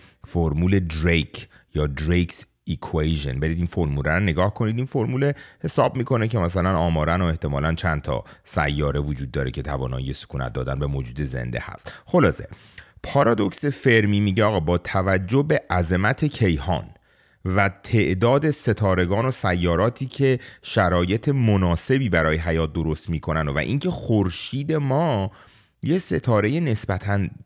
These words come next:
جوونه، انتظار میره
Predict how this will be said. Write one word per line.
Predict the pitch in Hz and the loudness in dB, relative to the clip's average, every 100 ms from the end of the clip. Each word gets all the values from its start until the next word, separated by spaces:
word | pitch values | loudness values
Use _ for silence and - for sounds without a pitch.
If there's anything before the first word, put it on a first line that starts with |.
| 69 76 | -14 -8
جوونه، | 82 85 82 78 95 110 80 55 - _ _ _ _ _ - | -6 -4 -4 0 2 4 2 -2 -12 _ _ _ _ _ 0
انتظار | 123 131 117 135 120 110 139 185 | 4 4 2 2 4 4 4 4
میره | 170 101 80 76 73 76 | 4 4 4 2 0 -2